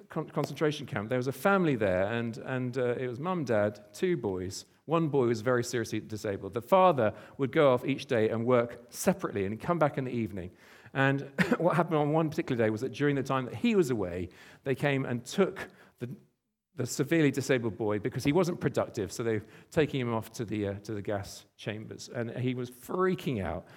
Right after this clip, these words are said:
and, uh, weeping, and he grabbed hold of his mum's skirt and she got down with her kid.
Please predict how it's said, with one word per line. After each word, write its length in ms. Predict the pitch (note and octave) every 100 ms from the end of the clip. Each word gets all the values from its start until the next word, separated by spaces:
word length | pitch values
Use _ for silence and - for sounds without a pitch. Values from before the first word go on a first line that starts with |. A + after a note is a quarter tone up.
| - - -
and, 480 | B2 A#2+ A2 A2 G#2
uh, 200 | A2 G#2+ -
weeping, 680 | A2 B2+ D#3+ D#3 D3+ F#2 G2
and 180 | A#2
he 100 | A#2
grabbed 300 | A#2+ C#3 C3+
hold 520 | B2+ - F#3 F#3+ F3+ F#3
of 140 | -
his 200 | C3 G#2
mum's 440 | A#2 D3+ D3+ D3 C#3+
skirt 560 | - G2+ F2 - - - _ - - - -
and 100 | B2+
she 140 | -
got 260 | F#3 D3+ -
down 500 | - C#3+ B2 - -
with 140 | -
her 140 | - -
kid. 340 | - - -